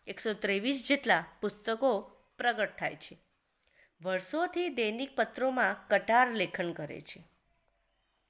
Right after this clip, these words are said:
અખબારી યાદીને અંગ્રેજીમાં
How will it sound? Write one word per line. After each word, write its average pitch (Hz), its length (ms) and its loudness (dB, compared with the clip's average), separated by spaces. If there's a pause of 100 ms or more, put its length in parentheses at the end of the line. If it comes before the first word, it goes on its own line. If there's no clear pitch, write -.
(600)
અખબારી 240 640 0
યાદીને 226 560 -2
અંગ્રેજીમાં 202 920 0